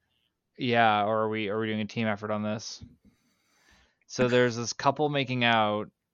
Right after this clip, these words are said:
and they, and the, and the dude, I think it's, this is male leader character, is like,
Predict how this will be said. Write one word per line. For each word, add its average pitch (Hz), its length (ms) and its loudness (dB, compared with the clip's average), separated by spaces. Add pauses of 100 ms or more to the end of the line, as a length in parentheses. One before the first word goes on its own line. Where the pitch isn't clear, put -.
(500)
and 113 580 0 (140)
they, 117 560 6
and 117 160 -2
the, 117 480 -4 (100)
and 113 440 -4 (180)
the 113 540 -2 (160)
dude, 135 460 0
I 127 100 -6
think 131 180 -2
it's, 139 240 -4
this 127 220 -6
is 120 240 -4
male 123 500 0
leader 123 300 0
character, 110 460 -2
is 110 120 -8
like, 113 300 -8